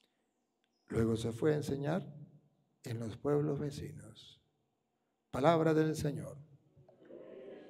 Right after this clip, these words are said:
Digan conmigo, "Santo y Divino Espíritu, lléname plenamente de tu luz, de tu sabiduría". Así sea. Siéntese un momentico.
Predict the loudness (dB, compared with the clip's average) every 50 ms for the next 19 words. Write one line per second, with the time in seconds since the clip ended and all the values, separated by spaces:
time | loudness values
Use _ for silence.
0 | -18 -18 -16 -18 -18 -18 -18 -20 -20 -20 -20 -20 -20 -20 -20 _ _ _ _ _
1 | _ _ _ _ _ _ _ _ _ 0 0 0 0 0 -2 0 0 2 2 2
2 | 0 0 -2 4 4 6 6 6 4 2 2 2 2 2 2 0 0 0 -2 -4
3 | -6 -2 -2 -2 -2 -2 -2 -4 -6 -8 -8 -10 -12 -14 -18 -20 _ -20 -18 -18
4 | -18 -18 -16 -16 -14 -14 -14 -12 -14 -14 -14 -14 -16 -18 -18 -18 -18 -18 -20 -20
5 | -6 6 6 8 8 8 4 2 2 -2 0 0 0 0 0 -2 -4 -4 -6 -6
6 | -8 -10 -12 -14 -18 -18 -20 -20 _ _ _ _ _ -20 -20 -20 -20 -20 -20 -20
7 | -20 _ -20 -20 -20 -20 _ _ _ _ 2 8 8 8 8 8 6 6 6 6
8 | 6 2 -4 -6 -8 -14 -20 _ -20 _ -20 _ _ -20 -20 _ _ _ -20 _
9 | -6 -2 -2 2 2 2 2 4 2 0 0 0 -2 -2 -2 -4 -4 -6 -6 -10
10 | -14 -20 -20 -20 _ -20 -20 -20 -20 -20 -20 -20 -20 -20 -20 -20 _ -20 -16 -6
11 | -6 -4 -2 -2 -2 -2 -2 -6 -6 -8 -10 -14 -20 _ _ _ _ _ _ _
12 | _ _ _ _ _ _ _ _ _ _ _ 2 2 2 2 0 -4 -4 -6 -6
13 | -6 -8 -10 -12 -14 -16 -18 -18